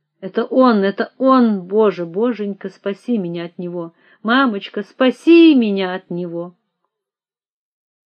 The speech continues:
Джонни вскрикнул и рухнул рядом со скамейкой, прижимая ладони к щекам. Перепуганный насмерть Баннерман присел возле него на корточки.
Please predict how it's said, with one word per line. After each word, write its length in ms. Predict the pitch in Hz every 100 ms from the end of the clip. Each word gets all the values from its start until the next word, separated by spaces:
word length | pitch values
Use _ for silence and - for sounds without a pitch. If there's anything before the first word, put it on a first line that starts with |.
| -
Джонни 360 | 190 233 240 220
вскрикнул 680 | - - 285 311 226 214 190 _ _ _ _
и 100 | 220
рухнул 380 | 247 294 - 262
рядом 340 | 262 269 247 220
со 160 | 247
скамейкой, 600 | 233 - 233 277 285 269 208
прижимая 680 | 226 202 214 226 254 233
ладони 460 | 202 190 202 226 208
к 80 | -
щекам. 580 | - 185 - 165 156 _ _ _ _ _ _ _ _ -
Перепуганный 720 | 170 180 - 285 233 202 190
насмерть 600 | 185 233 262 _ 190 160
Баннерман 600 | 185 240 202 185 220 240
присел 480 | - 202 196 254 226
возле 300 | 220 202 190
него 240 | 185 208
на 140 | 220 233
корточки. 800 | - 233 196 - - - 185